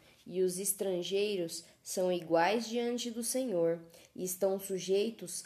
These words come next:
aos mesmos decretos da comunidade. Essa é uma lei permanente para vocês a ser cumprida de geração em geração.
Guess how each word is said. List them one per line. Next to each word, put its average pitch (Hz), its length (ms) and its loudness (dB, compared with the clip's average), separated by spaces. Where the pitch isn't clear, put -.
aos 185 260 2
mesmos 233 460 2
decretos 175 640 -2
da 180 140 -2
comunidade. 180 840 -4
Essa 202 640 4
é 180 140 6
uma 185 200 4
lei 180 220 4
permanente 202 800 2
para 202 220 4
vocês 175 580 2
a 175 80 2
ser 180 280 -2
cumprida 180 580 -4
de 175 120 -8
geração 180 640 2
em 233 140 2
geração. 233 680 0